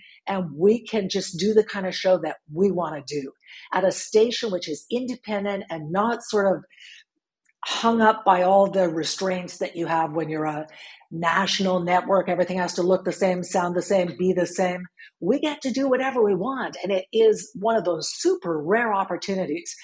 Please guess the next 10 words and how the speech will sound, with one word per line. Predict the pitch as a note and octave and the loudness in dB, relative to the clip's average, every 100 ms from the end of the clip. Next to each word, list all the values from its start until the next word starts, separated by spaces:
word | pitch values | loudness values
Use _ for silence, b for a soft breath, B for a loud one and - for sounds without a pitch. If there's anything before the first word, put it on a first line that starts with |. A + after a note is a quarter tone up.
| B B | B B
especially | F#3+ - - A3+ - F#3+ E3+ | -6 -4 -4 -4 -2 0 0
in | D#3 D3+ | -2 4
this | G3+ G3 - - | 4 4 -6 -4
media | F3+ F#3+ E3+ D#3+ - | 0 2 2 0 -2
era. | F3+ E3+ E3 D#3+ - b b b | -2 -2 -2 -6 -10 b b b
So | - D#3+ C#3 | -6 -4 2
we're | A3+ C4+ - _ | 2 2 -10 _
thrilled | F3 C#3+ D3 F#3+ - | -10 -4 0 0 0
about | - - | -6 -10
it. | - - | -10 -14